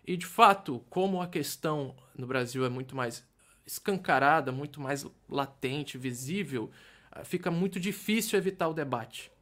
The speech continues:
né? A Ana Flausina, eh, do livro Corpo Negro Caído no Chão, ela vai, eh, dizer, né, que a, o sistema penal, ela é, é a face ine-, assim, incontestável do genocídio negro.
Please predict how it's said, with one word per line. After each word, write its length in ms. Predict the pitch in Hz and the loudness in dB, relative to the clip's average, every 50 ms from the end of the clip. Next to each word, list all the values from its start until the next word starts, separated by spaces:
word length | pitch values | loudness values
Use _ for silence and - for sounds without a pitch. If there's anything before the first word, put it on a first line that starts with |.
| - _ _ _ _ _ _ _ _ | -20 _ _ _ _ _ _ _ _
né? 220 | - 139 131 135 - | -4 -2 0 0 2
A 80 | - 135 | 2 2
Ana 240 | 135 143 151 160 | 2 2 2 0
Flausina, 880 | 151 - - 165 151 143 135 127 131 147 160 175 175 180 180 175 175 175 - _ _ _ _ _ _ | -2 -2 0 2 2 2 0 -2 -4 -2 -2 0 0 0 0 0 -2 -6 -12 _ _ _ _ _ _
eh, 480 | - 127 131 131 123 120 120 113 117 113 110 - - - - _ - - - | 2 2 4 4 2 0 -2 -2 -6 -8 -12 -14 -18 -18 -20 _ -18 -14 -10
do 160 | 131 127 131 | -6 -4 -4
livro 520 | 127 127 131 131 131 131 135 123 120 113 120 | -2 -2 -2 -4 -2 -2 -2 -2 -2 -4 -4
Corpo 300 | - - 143 139 - 147 | -4 -4 -4 -2 -2 -2
Negro 320 | 131 127 127 139 135 131 127 | 0 0 0 0 0 -2 -6
Caído 300 | - - 127 120 127 127 | -4 -4 -2 -2 -2 -4
no 120 | 123 117 120 | -8 -8 -10
Chão, 440 | - - - 156 175 190 180 151 - - - - - _ _ _ _ | -10 -4 -2 0 0 0 -2 -4 -8 -16 -20 -20 -20 _ _ _ _
ela 180 | - 131 139 139 | -4 -2 -2 0
vai, 460 | 127 139 139 143 147 147 143 139 131 131 - - - - | 0 2 2 2 2 0 -2 -4 -6 -10 -16 -20 -16 -12
eh, 280 | - - 113 113 120 123 - | -8 -8 -8 -8 -8 -10 -4
dizer, 400 | 139 160 170 139 127 156 165 170 | -2 -2 0 2 2 2 2 0
né, 140 | 147 127 120 | 0 -4 -6
que 160 | 123 - 127 | -6 -4 -4
a, 320 | 123 117 117 - 69 - - _ _ _ _ _ _ _ - - _ | -4 -4 -6 -8 -12 -16 -20 _ _ _ _ _ _ _ -20 -12 _
o 100 | - 135 | -8 -6
sistema 420 | 131 - 135 - - 180 170 185 175 | -6 -6 -8 -2 0 0 0 0 0
penal, 540 | 175 - 160 135 135 139 151 190 208 185 | 0 0 0 0 2 4 4 4 4 4
ela 140 | 165 160 160 | 2 2 0
é, 440 | 156 - - 95 - 82 98 82 131 | -2 -4 -8 -10 -10 -10 -4 -2 -2
é 20 | 147 | -2
a 80 | 156 | -2
face 880 | - - - 175 170 196 196 196 - - 208 202 202 196 190 175 160 - - - - - - _ _ _ _ _ _ _ _ - | -4 0 4 6 6 6 6 2 -2 -2 -2 0 2 2 2 0 -2 -6 -10 -18 -20 -20 -20 _ _ _ _ _ _ _ _ -4
ine-, 300 | 185 208 220 226 190 - - | 0 2 2 2 0 -2 -8
assim, 360 | - - - - 196 170 156 - | -10 -6 -4 -2 -2 -2 -2 -4
incontestável 920 | 208 226 - - 233 226 226 - 196 180 - - - 220 202 202 180 160 | -4 -4 -2 -2 -2 -2 -2 -4 -4 -4 -6 0 2 4 4 4 4 2
do 120 | 160 147 139 | -2 -4 -4
genocídio 560 | 131 147 139 135 127 - - 139 131 135 123 | -4 -4 -4 -6 -6 -6 -8 -8 -6 -6 -8
negro. 360 | 113 117 110 110 104 - | -8 -10 -10 -10 -12 -14